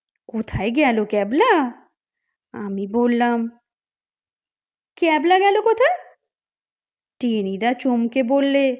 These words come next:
"তাই তো, সকাল থেকে তো ক্যাবলাকে দেখতে পাওয়া যাচ্ছে না।" হাবুল সেন জানতে চাইল, "ভূতের সঙ্গে মস্করা করতে আছিল, ভূতে তারে লইয়া যায় নাই তো?"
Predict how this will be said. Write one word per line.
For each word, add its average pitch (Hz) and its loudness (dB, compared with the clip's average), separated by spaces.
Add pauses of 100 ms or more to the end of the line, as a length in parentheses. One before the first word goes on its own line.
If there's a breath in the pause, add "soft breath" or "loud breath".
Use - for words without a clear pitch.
(800)
"তাই 240 -4
তো, 262 0 (720)
সকাল 262 -4
থেকে 190 -12
তো 214 -10
ক্যাবলাকে 254 -2
দেখতে 240 -4
পাওয়া 254 -2
যাচ্ছে 302 -2
না।" 403 0 (1120)
হাবুল 202 -6
সেন 262 -2
জানতে 254 0
চাইল, 254 0 (1080)
"ভূতের 240 0
সঙ্গে 208 -4
মস্করা 269 0
করতে 254 -2
আছিল, 330 2 (800 soft breath)
ভূতে 226 -2
তারে 185 -4
লইয়া 233 2
যায় 185 -4
নাই 233 -2
তো?" 539 4